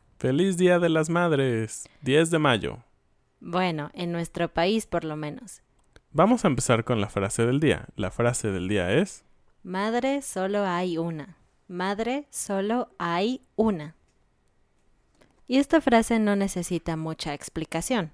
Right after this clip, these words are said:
Speaker 2: Es bastante lógica, ¿no? Mamá solo hay una. Bueno, hay casos, hay excepciones en la vida, pero, em,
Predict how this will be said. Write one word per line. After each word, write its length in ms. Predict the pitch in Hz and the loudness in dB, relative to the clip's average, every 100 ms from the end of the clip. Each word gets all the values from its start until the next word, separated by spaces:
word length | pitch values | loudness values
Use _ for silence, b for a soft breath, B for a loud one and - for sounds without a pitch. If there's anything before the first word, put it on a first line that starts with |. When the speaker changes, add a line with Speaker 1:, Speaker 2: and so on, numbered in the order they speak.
| _ | _
Speaker 2:
Es 140 | - 196 | -4 -2
bastante 460 | 214 - 180 151 | 0 0 0 0
lógica, 420 | 175 196 156 - | -2 -2 -6 -6
¿no? 180 | 135 175 | -6 -6
Mamá 600 | - 165 151 147 160 196 | -8 -8 -6 -4 -2 -2
solo 340 | 220 175 156 151 | -2 -4 -2 0
hay 280 | 147 143 165 | -2 -2 -4
una. 260 | 147 143 - | -6 -10 -6
Bueno, 320 | 156 156 139 | -2 -2 -2
hay 100 | 147 | -6
casos, 460 | - 170 165 151 - | -2 -2 0 -4 -2
hay 220 | 165 180 | 0 2
excepciones 680 | 156 - - 151 139 135 - | 0 -4 -4 -4 -4 -8 -8
en 160 | 160 | -6
la 80 | 143 | -4
vida, 240 | 151 143 - | -4 -6 -8
pero, 240 | 160 147 B B B B B B _ | -8 -8 B B B B B B _
em, 540 | 202 190 190 185 190 | -2 0 -2 -4 -8